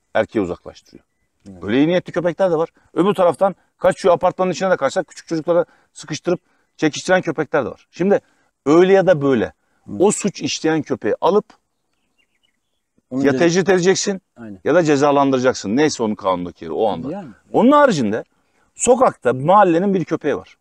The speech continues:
Speaker 1: Benim mahallemde mesela yaşadığım yerde iki tane sokak köpeği var. Çok iyi bildiğim. Bunlar kısır hayvanlar zaten. Geceliğin hırsıza gördü mü havlar. Normal sokak sakini hiçbir şey de yapmaz. Köpekte de geçersen köpeğe de havlar.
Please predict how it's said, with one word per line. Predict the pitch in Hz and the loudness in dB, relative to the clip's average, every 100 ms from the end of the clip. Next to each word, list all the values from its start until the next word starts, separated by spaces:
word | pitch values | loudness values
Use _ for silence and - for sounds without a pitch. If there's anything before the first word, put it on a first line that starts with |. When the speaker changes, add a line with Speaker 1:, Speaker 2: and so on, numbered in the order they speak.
| - | 0
Speaker 1:
Benim | 226 214 | 2 2
mahallemde | 151 127 101 107 | 2 0 0 -2
mesela | 165 147 104 107 | -4 -2 -4 -4
yaşadığım | - 147 117 95 | -4 -6 -6 -8
yerde | 90 135 | -6 -6
iki | 175 185 | -8 -8
tane | 143 120 | -6 -4
sokak | 143 131 127 | -6 -10 -10
köpeği | - 113 95 | -10 -12 -12
var. | 87 - _ _ _ | -12 -20 _ _ _
Çok | - 127 107 | -6 -6 -6
iyi | |
bildiğim. | 90 87 120 - _ _ _ _ | -10 -8 -10 -12 _ _ _ _
Bunlar | 165 156 | -4 -4
kısır | - - 175 | -4 -6 0
hayvanlar | 165 127 113 101 | 2 2 0 -2
zaten. | 98 98 165 - _ _ _ _ _ _ _ _ _ _ _ _ - 98 | -6 -8 -10 -12 _ _ _ _ _ _ _ _ _ _ _ _ -18 0
Geceliğin | 156 170 214 214 | 2 4 4 4
hırsıza | 156 170 - 175 190 - _ _ - | 2 0 -2 2 2 2 _ _ -2
gördü | 143 170 | 2 2
mü | 185 | 0
havlar. | 139 139 160 175 - _ _ _ _ _ _ _ _ - | 2 2 2 0 -4 _ _ _ _ _ _ _ _ -4
Normal | 139 143 | -2 -2
sokak | 127 120 107 | -2 -6 -6
sakini | - 101 104 120 | -4 -4 -4 -8
hiçbir | - | -8
şey | - | -10
de | 90 | -10
yapmaz. | 73 _ - - | -10 _ -18 -4
Köpekte | 170 160 120 | -2 -2 -2
de | 110 | -2
geçersen | 101 110 95 101 | -2 -6 -12 -14
köpeğe | - 113 131 | -12 -4 -4
de | 104 | -2
havlar. | 98 165 - | -4 -8 -10